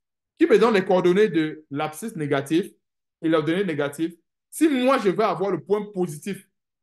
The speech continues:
je fais juste, euh, l'image. C'est-à-dire que le point qui est en, en bas là, je le mets en haut. Et je veux trouver la position dans le Seigneur. C'est exactement ça que la parole de Dieu dit. Parce qu'en général, Satan fait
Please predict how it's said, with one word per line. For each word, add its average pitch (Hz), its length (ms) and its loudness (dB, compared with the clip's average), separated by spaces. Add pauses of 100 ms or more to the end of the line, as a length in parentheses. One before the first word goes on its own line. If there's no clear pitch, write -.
(460)
je 151 100 -2
fais 220 240 2
juste, 208 220 -4 (960)
euh, 147 380 0 (180)
l'image. 175 720 -2 (160)
C'est-à-dire 180 280 -4
que 170 280 0 (600)
le 208 240 4
point 269 320 0
qui - 140 -2
est 240 220 0
en, 175 280 -6
en 175 120 -2
bas 208 160 0
là, 180 140 0
je 175 80 -6
le 170 100 -4
mets 196 100 -6
en 151 140 -4
haut. 160 220 -6 (840)
Et 151 60 -10
je 147 80 -8
veux 208 120 0
trouver 165 180 -10
la 156 100 -6
position 139 480 -10
dans 156 80 -4
le 143 80 -2
Seigneur. 127 320 -6 (1300)
C'est 214 280 -2
exactement 202 520 2
ça 180 180 0
que 214 80 -2
la 175 100 2
parole 170 200 0
de 151 60 2
Dieu 156 160 -4
dit. 151 220 -12 (540)
Parce 180 160 0
qu'en 269 140 2
général, 240 480 0
Satan 302 480 -6
fait - 280 -8